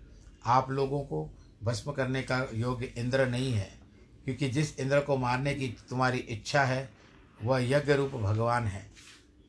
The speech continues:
उसी के यज्ञ के विजयन किए जाते हैं। सब देवताओं का स्वरूप है, ईश्वर को परम प्रिय है, और दूसरे यज्ञ का नाम सातवां इंद्र साक्षात भगवान अवतार है। हे ब्राह्मणों,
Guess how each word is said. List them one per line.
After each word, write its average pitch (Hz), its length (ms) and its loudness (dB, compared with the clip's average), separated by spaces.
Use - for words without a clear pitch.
उसी 135 220 0
के 147 180 4
यज्ञ 135 240 2
के 143 120 0
विजयन 127 400 0
किए 127 220 -2
जाते 110 300 -2
हैं। 98 180 -6
सब 113 160 -2
देवताओं 123 380 0
का 127 140 -2
स्वरूप 120 340 -4
है, 135 240 -4
ईश्वर 131 300 4
को 147 220 0
परम 135 260 2
प्रिय 131 260 0
है, 131 260 -4
और 113 340 0
दूसरे 135 420 0
यज्ञ 123 300 0
का 120 140 -2
नाम 135 420 0
सातवां 131 460 -2
इंद्र 131 320 0
साक्षात 120 500 0
भगवान 113 500 0
अवतार 107 400 -2
है। 92 180 -8
हे 117 140 0
ब्राह्मणों, 117 480 0